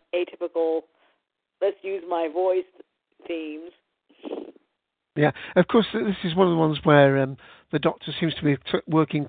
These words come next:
Speaker 2: totally out of character. But of course,
Speaker 1: Yeah.
Speaker 2: we're, we're excluded from the reasoning behind that because he needs to try and find out who really are the invaders,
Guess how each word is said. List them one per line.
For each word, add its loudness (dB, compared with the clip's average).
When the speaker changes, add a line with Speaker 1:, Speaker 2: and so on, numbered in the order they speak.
Speaker 2:
totally 4
out 2
of -12
character. 0
But 2
of 2
course, 6
Speaker 1:
Yeah. 2
Speaker 2:
we're, 4
we're 4
excluded -4
from -4
the 0
reasoning 2
behind 4
that 0
because -4
he 4
needs 4
to -2
try 4
and -4
find 2
out 2
who 2
really 4
are 2
the 4
invaders, 4